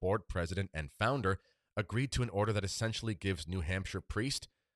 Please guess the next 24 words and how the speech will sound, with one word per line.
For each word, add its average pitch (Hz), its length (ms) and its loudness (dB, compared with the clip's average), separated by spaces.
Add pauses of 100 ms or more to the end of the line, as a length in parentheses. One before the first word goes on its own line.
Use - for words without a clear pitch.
(140)
the 90 60 0
Reverend 95 500 2
George 92 420 0
Dallaire, 85 460 2
control 107 500 2
over 95 180 0
Church - 280 -4
Militant 92 420 -4
finances 95 500 0
pending 101 320 -4
the 98 120 -4
outcome 101 380 -4
of 82 100 -12
a 87 40 -14
defamation 67 640 -10
lawsuit. 113 420 0
So 98 100 0
if 92 100 -2
you 92 60 -4
don't 123 120 -2
know 117 60 -2
the 98 80 -4
background 101 460 0
there, 113 260 0